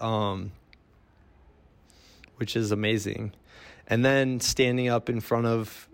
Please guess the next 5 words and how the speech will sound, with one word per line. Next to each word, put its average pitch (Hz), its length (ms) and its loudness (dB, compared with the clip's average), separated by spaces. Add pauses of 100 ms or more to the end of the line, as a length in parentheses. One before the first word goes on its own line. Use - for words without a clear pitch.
everyone 110 400 2
who 107 140 -2
came 113 600 2 (580)
and 107 160 0
listening, 113 640 2